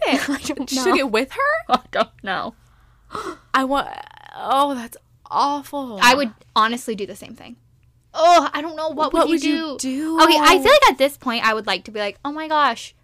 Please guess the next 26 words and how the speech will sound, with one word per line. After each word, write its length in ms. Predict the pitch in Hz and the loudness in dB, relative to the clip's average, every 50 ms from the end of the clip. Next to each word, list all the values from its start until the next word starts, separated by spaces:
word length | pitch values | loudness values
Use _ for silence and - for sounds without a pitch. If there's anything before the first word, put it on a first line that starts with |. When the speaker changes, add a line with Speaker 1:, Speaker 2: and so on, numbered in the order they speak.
| _ _ _ | _ _ _
Speaker 1:
I 180 | - 247 269 285 | -6 -4 -4 -2
Speaker 2:
No, 80 | 294 285 | -2 2
Speaker 1:
literally 440 | 262 359 359 349 349 320 254 254 - | 4 6 8 8 6 6 2 0 -2
Speaker 2:
I 120 | 285 311 349 | -4 -4 -4
would 160 | 302 330 262 | -4 -4 -2
like 180 | 311 311 302 277 | -2 -2 -4 -4
to 120 | - 269 | -8 -10
say, 240 | 247 - 220 202 202 - _ - | -10 -8 -10 -10 -12 -14 _ -4
"Oh 140 | 254 254 262 254 | -2 -2 -2 -2
my 140 | 247 233 | -4 -2
gosh, 460 | 214 208 185 - - - - - - _ _ _ _ _ _ _ _ _ _ _ _ _ _ _ _ _ _ _ - | 0 0 0 -2 -2 -10 -18 -18 -20 _ _ _ _ _ _ _ _ _ _ _ _ _ _ _ _ _ _ _ -8
I 60 | 240 | -8
can't 260 | 233 - 269 254 247 - | -6 -6 -8 -8 -8 -10
flush 180 | 240 233 - | -12 -12 -12
the 80 | - 226 | -14 -14
toilet. 300 | - 220 185 180 - - - | -10 -10 -8 -8 -10 -12 -16
I 60 | - _ - | -20 _ -16
just 200 | - 233 226 - _ | -16 -16 -16 -16 _
pooped." 380 | - - - - - - - _ - | -14 -14 -14 -14 -16 -20 -20 _ -14
Speaker 1:
<laughs> 100 | - - | -6 -2
Speaker 2:
But 360 | 453 359 311 - 311 285 294 | 0 0 2 2 2 2 4
I 80 | 320 320 | 4 2
would 140 | 330 330 262 269 | 0 0 -2 -4
be 140 | 302 311 311 | -6 -6 -6
literally 540 | 302 285 285 285 285 285 285 277 269 277 262 | -8 -8 -6 -6 -6 -4 -4 -4 -4 -6 -12
terrified. 500 | - _ - 277 285 285 269 269 - | -16 _ -18 -14 -12 -12 -12 -12 -14